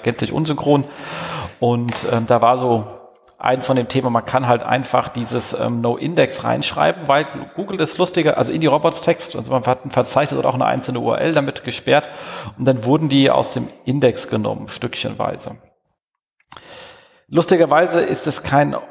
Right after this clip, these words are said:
offizielles Robots-T X T-Feature. Aus irgendeinem Grund hat aber Google es unterstützt, außer Google, glaube ich, keine andere Suchmaschine. Also das ist jetzt nichts, wenn jemand irgendwie Bing, Yandex oder sonstige Optimierung macht.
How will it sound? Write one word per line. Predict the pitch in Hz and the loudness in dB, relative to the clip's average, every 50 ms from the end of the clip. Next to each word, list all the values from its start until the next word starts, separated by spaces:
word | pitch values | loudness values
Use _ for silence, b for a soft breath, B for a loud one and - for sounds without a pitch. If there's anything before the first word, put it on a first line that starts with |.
| - - | -14 -4
offizielles | - 151 156 - - 185 - - - 175 170 165 170 170 - - - - - | 0 0 0 0 0 -4 -2 2 2 4 4 4 0 -2 -4 -8 -12 -6 0
Robots-T | - 170 165 165 160 156 - - - - - 156 156 151 | 0 0 2 2 0 0 -2 -8 -12 -6 -2 0 0 0
X | 147 - - | -2 -4 -8
T-Feature. | - - 151 147 143 - - - - 156 156 147 - - 147 139 135 123 113 - - | -6 -4 -4 -4 -6 -8 -14 -12 -10 -8 -6 -6 0 2 4 4 4 4 2 -2 0
Aus | - 131 135 - | 0 0 0 2
irgendeinem | - 196 220 185 151 147 147 143 | 0 0 -2 0 0 -2 -2 -2
Grund | - - - 175 160 | -2 -2 -2 0 2
hat | 156 147 - | 2 2 2
aber | - 135 180 175 | 2 0 0 0
Google | - - 170 165 165 156 | 0 -2 -6 -6 -4 -4
es | 139 131 | -4 -2
unterstützt, | 147 147 131 - 135 127 - - 175 - - - - | -2 -4 0 0 0 0 0 -2 -4 -4 -4 -2 0
außer | - 139 - - 151 | 2 2 4 2 0
Google, | 131 - - 175 175 170 | 0 0 -4 -8 -6 -4
glaube | - 143 - - | 0 0 0 0
ich, | 135 - - | -2 -4 -4
keine | - - - 165 175 - | -2 0 2 4 4 2
andere | - 160 170 196 190 190 175 | 2 0 0 0 -2 -2 -4
Suchmaschine. | - - 196 - - 196 190 175 - - 220 220 190 | -4 -8 -12 -8 -4 -4 -4 -2 -4 -4 -6 -4 -4
Also | 165 135 135 | -4 -4 -2
das | 139 139 | -4 -4
ist | - - | -2 -2
jetzt | 143 139 - - - | -2 -2 -4 -4 -4
nichts, | 156 151 - - - - - - - _ _ _ _ _ _ _ _ _ _ _ _ _ _ _ - - | -4 -4 -4 -8 -12 -12 -12 -14 -16 _ _ _ _ _ _ _ _ _ _ _ _ _ _ _ -8 -4
wenn | 127 131 139 | -2 0 2
jemand | 143 139 135 120 - - | 4 2 2 2 0 -4
irgendwie | - - 139 139 135 127 127 131 127 | -6 -4 -4 -4 -4 -2 -2 -2 -4
Bing, | 127 - - 143 151 160 156 151 147 143 135 131 131 135 131 127 123 120 117 120 | -4 0 2 2 2 2 2 2 2 2 2 2 2 2 2 0 -2 -4 -2 0
Yandex | 127 123 139 151 147 143 139 - - | 0 2 2 2 2 0 0 0 -2
oder | - 127 | -2 0
sonstige | 120 135 160 - - 151 139 139 | 0 0 -2 0 -2 -2 0 0
Optimierung | - - - - 135 131 143 147 143 143 143 | -2 -2 -2 -4 -4 -2 0 0 0 0 0
macht. | 147 160 151 - - - - - | 0 -2 -2 -2 -6 -12 -14 -14